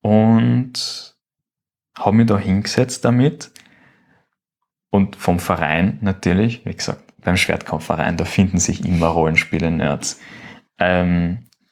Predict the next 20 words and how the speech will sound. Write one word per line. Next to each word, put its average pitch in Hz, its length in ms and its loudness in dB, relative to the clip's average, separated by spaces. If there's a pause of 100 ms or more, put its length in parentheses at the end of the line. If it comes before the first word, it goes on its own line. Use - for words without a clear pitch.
(120)
auch 92 260 0
ganz 92 300 0
viel 107 260 2
tatsächlich, 101 600 0
die 92 120 -2
sonst, - 840 0
ähm, 90 400 0
eher 92 180 2
beim 95 220 2
Lab 80 380 0
daheim 98 300 0
sind, 143 380 -4
was 90 220 -6
auch 92 140 0
wieder 101 260 2
richtig, 117 440 -2
richtig 104 340 -2
schöne 92 260 4
Einflüsse 104 520 0
bringt, 107 340 0